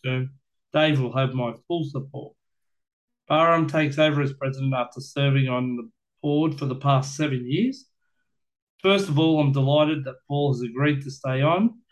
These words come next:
His experience and knowledge is invaluable," Barham said. The club is one of the greatest sporting institutions in the country. This year, we celebrated our hundred fiftieth year.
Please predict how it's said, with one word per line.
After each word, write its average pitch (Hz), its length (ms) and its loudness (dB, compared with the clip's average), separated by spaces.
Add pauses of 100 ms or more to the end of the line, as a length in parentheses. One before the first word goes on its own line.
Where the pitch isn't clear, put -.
(240)
His 131 160 -2
experience 165 640 0
and 139 120 2
knowledge 143 340 2
is - 260 -12
invaluable," 139 680 0
Barham 117 280 -4
said. - 220 -18 (800)
The 135 100 -2
club 175 320 2
is 143 140 0
one 156 160 2
of 143 60 0
the 135 80 0
greatest 147 420 0
sporting 147 320 -2
institutions 139 760 -2
in 123 100 -2
the 117 60 -6
country. 190 540 -2 (600)
This 151 180 -4
year, 160 280 4
we 147 120 2
celebrated 139 580 2
our 120 80 -2
hundred 151 400 -8
fiftieth 123 380 -8
year. 135 400 0